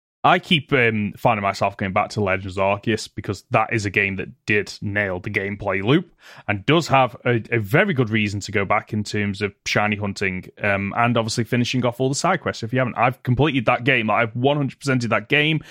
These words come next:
outside of completing the shiny dex in that game and getting the perfect ribbon for, um, all the Pokemon in the Pokedex, which I have started and got about fifteen to twenty and then thought, "You know what, I, I can't devote my life to this, unfortunately."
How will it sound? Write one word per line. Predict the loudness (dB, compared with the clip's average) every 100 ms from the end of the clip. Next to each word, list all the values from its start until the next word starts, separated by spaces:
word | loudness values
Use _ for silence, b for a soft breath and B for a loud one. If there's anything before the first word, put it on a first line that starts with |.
| B 0
outside | 0 0 2 4 4 4
of | 4 4 0 -8 b b b b -2
completing | 2 4 2
the |
shiny | 2 2 4
dex | 4 2 2
in | 0 2
that | 2
game | 4 2 2 2
and | 0 2
getting | 2 2 2 0
the | 2 0 -2 -8
perfect | 0 2 2 -2 -2
ribbon | 0 2 2 0 -2
for, | -2 0 2 2 2 0 _ _ _ _ _ -2
um, | 0 0
all | 0 0
the | 0
Pokemon | -2 -2 -2 -2 0
in | -2
the |
Pokedex, | -2 -4 -4 -6 -8
which | -4
I | -2
have | 2 0
started | 0 0 2 0
and | 0
got | 0
about | 2 0 0
fifteen | -2 0 0 -2
to | -2
twenty | -2 0 0
and | 0
then | 0
thought, | 0 0 0
"You | 0
know | 2
what, | 2 0 0 -4 -2
I, | -2
I |
can't | 0 0 2 2 -2 _ _ -4
devote | 0 0 2
my | 2 2
life | 4 2 0 -4 _ -12
to | -6
this, | -6 -6 -10 -12
unfortunately." | -10 -2 -2 -2 -8 -12 -14